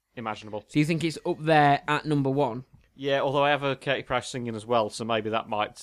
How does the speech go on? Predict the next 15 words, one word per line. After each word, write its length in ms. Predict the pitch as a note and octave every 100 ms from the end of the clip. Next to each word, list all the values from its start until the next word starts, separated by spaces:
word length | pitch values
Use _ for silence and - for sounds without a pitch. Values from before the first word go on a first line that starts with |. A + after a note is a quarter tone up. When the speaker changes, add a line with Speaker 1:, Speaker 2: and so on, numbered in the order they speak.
| -
Speaker 1:
nick 220 | C3 -
it 80 | B2+
into 240 | A2 -
the 100 | G#2+ - _
top 180 | - -
spot, 220 | - A2+
but 60 | B2
I'm 80 | A#2
gonna 100 | A#2
say 140 | A#2
that's 160 | G#2+ -
number 160 | G#2+
one, 200 | G2+ G2 G#2
yeah. 100 | G2 _ - C3
Speaker 2:
Okay. 480 | C#3 C3 F3+ A#3